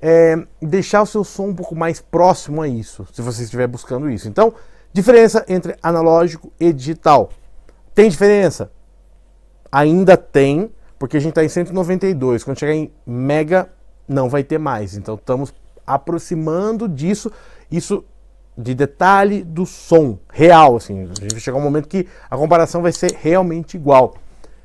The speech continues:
Pra noventa e nove por cento dos casos, se torna difícil a, já a identificação nos equipamentos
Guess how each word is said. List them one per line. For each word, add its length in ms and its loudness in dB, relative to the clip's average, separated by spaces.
Pra 140 6
noventa 800 4
e 140 2
nove 480 6
por 160 -4
cento 540 -6
dos 240 -14
casos, 640 -2
se 140 -12
torna 220 0
difícil 560 -6
a, 100 -4
já 200 -4
a 60 0
identificação 760 -2
nos 160 -6
equipamentos 680 -6